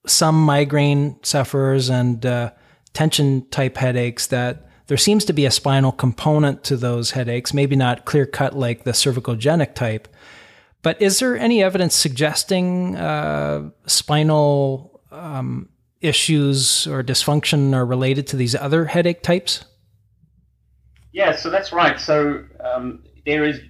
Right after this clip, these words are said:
Speaker 2: very strong evidence that cervicogenic headaches are a secondary headache coming from the cervical spine. And, uh,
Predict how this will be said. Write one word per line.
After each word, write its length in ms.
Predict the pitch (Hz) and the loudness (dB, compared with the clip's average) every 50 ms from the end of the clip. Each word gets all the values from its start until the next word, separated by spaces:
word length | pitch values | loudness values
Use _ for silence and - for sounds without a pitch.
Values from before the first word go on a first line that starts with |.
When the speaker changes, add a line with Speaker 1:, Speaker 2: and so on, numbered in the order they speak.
| - | -12
Speaker 2:
very 300 | - 147 160 165 175 160 | -2 0 0 0 0 -2
strong 260 | - - 151 135 131 | 0 0 0 0 2
evidence 560 | 131 131 131 131 127 127 123 123 123 - - - | 0 -2 -2 -2 -2 -2 -4 -4 -6 -10 -14 -10
that 200 | 120 120 117 - | -8 -8 -8 -8
cervicogenic 1000 | - - 127 107 120 120 123 123 - 131 120 113 110 - 117 117 117 117 113 | -14 -16 -4 0 2 2 2 0 -2 -6 -8 -8 -4 -4 -4 -2 -2 -4 -8
headaches 480 | - - 127 117 117 117 110 113 - - | -6 -4 0 2 2 2 0 -2 -4 -4
are 160 | 113 110 107 | -2 -2 -2
a 80 | 101 - | -4 -6
secondary 880 | - - - 135 131 131 - 127 117 113 104 110 104 104 104 104 101 92 | -10 -4 -2 -2 -2 0 -2 -4 -4 -2 0 0 0 0 0 -2 -4 -4
headache 420 | - - 107 107 104 101 - - | -2 -2 2 2 2 0 -2 -4
coming 320 | - 123 117 117 113 107 | -6 -6 -4 -4 -6 -8
from 200 | - - 117 107 | -6 -6 -8 -6
the 80 | 104 101 | -6 -10
cervical 580 | - - - 110 110 104 104 98 - - - - | -10 -12 -8 -2 2 2 2 2 0 -6 -14 -20
spine. 480 | - - _ - 104 104 104 104 104 | -20 -12 _ 0 2 4 4 2 0
And, 260 | 101 95 98 98 101 | -2 -8 -12 -14 -12
uh, 340 | - 107 98 98 98 95 98 | -10 -6 -6 -4 -6 -6 -8